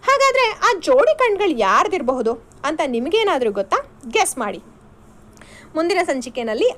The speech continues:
ಆ ಯಾರ್ ಕಣ್ಗಳು ಯಾರ್ದು ಅಂತ ರಿವೀಲ್ ಮಾಡ್ತೀನಿ. ಹಾಗೆ ಈ ಕತೆ ಹೇಗ್ ಬರ್ತಿದೆ ಅಂತ ಹೇಳಿ ಕಾಮೆಂಟ್ ಮಾಡೋದನ್ನ ಮರಿಬೇಡಿ. ಜೊತೆಗೆ ನಿಮಗೆ ಕತೆ ಇಷ್ಟ ಆಯ್ತು ಅಂತಂದ್ರೆ ಪ್ಲೀಸ್ ಲೈಕ್ ಕೊಡಿ. ಹಾಗೇನೆ ಯಾರೆಲ್ಲ ಇನ್ನೂ ಸಬ್ಸ್ಕ್ರೈಬ್ ಮಾಡ್ಕೊಳ್ದೆ ಸ್ಟೋರೀಸ್‌ನ ಓದ್ತಿದ್ದೀರಾ ಅವರೆಲ್ಲರೂ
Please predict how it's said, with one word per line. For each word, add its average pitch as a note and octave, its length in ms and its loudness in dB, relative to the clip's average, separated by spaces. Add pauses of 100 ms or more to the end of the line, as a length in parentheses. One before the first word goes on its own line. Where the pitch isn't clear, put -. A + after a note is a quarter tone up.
(140)
ಆ C4+ 160 4 (160)
ಯಾರ್ G4+ 440 0 (200)
ಕಣ್ಗಳು F4 340 -2
ಯಾರ್ದು A#3+ 340 2
ಅಂತ A3 200 -4 (380)
ರಿವೀಲ್ B3 340 -2
ಮಾಡ್ತೀನಿ. G3+ 460 -8
ಹಾಗೆ G4+ 720 -2
ಈ - 20 -2
ಕತೆ D4+ 260 0
ಹೇಗ್ D4+ 360 0
ಬರ್ತಿದೆ C#4+ 400 -2
ಅಂತ A3+ 220 -8
ಹೇಳಿ A3 260 -8
ಕಾಮೆಂಟ್ A#3 420 -8
ಮಾಡೋದನ್ನ D4 460 -6
ಮರಿಬೇಡಿ. B3 500 -4 (440)
ಜೊತೆಗೆ A4 400 0
ನಿಮಗೆ F#4+ 180 0
ಕತೆ A3 280 -2
ಇಷ್ಟ B3 300 -6 (120)
ಆಯ್ತು E4 220 -4
ಅಂತಂದ್ರೆ A3+ 360 -8
ಪ್ಲೀಸ್ B3+ 540 -4
ಲೈಕ್ B3 260 -2
ಕೊಡಿ. A#3 200 0 (400)
ಹಾಗೇನೆ A4+ 540 0
ಯಾರೆಲ್ಲ F4 480 4
ಇನ್ನೂ A#4+ 200 0
ಸಬ್ಸ್ಕ್ರೈಬ್ E4 600 -4
ಮಾಡ್ಕೊಳ್ದೆ A#4 880 0
ಸ್ಟೋರೀಸ್‌ನ D#4 420 0
ಓದ್ತಿದ್ದೀರಾ A#3+ 680 -2 (200)
ಅವರೆಲ್ಲರೂ A#3+ 400 2